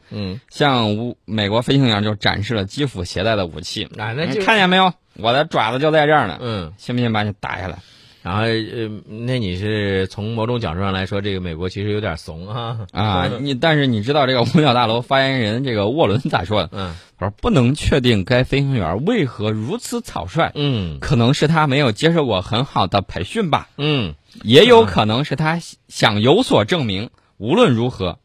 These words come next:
Speaker 2: 这都是一起相当孤立的事件。”
Speaker 1: 这个话是听着怎么就那么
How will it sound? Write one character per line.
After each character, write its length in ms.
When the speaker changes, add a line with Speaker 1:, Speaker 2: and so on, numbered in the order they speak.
Speaker 2:
这 120
都 160
是 100
一 120
起 200
相 260
当 200
孤 180
立 100
的 120
事 180
件。” 160
Speaker 1:
这 120
个 80
话 260
是 180
听 200
着 220
怎 200
么 140
就 120
那 120
么 180